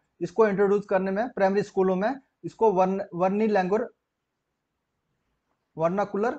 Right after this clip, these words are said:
language, Primary स्कूलों में जो English एजुकेशन ने शुरुआत किया था, introduce किया था Wood Dispatch के द्वारा।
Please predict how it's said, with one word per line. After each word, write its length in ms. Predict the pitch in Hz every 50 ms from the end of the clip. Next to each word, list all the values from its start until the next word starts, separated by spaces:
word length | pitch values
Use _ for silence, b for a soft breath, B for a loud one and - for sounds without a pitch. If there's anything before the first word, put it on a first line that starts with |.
| - -
language, 500 | 165 165 175 180 180 175 175 147 127 - - _ _ _ _ _ _ _ _ _ _ _ _ _ _ _ _ _ _ _ _ _ _ _ _ _ _ _ _ _ _ _ _ _ _ _ _ _ _ _ _ _ _ _ _ _ _ _ _ _ _ _ _ _ _ _ _ _ -
Primary 280 | 156 170 180 202 214
स्कूलों 340 | 208 - - 202 202 208 208
में 140 | 202 226 254 294 - _ _ - 185
जो 80 | 202
English 320 | 202 202 190 220 226 220 233
एजुकेशन 440 | 196 185 208 190 208 202 - 220
ने 40 | 226
शुरुआत 540 | 220 - - - - 196 208 208 208 208 -
किया 180 | - 190 185 165
था, 120 | - 170
introduce 440 | 180 175 170 180 175 165 165 160 156 - -
किया 160 | 165 165 165
था 240 | 156 180 220 262 - B B B B -
Wood 200 | 170 202 202 185
Dispatch 380 | 196 185 - - 185 185 180 -
के 120 | 208 196
द्वारा। 240 | 160 147 135 104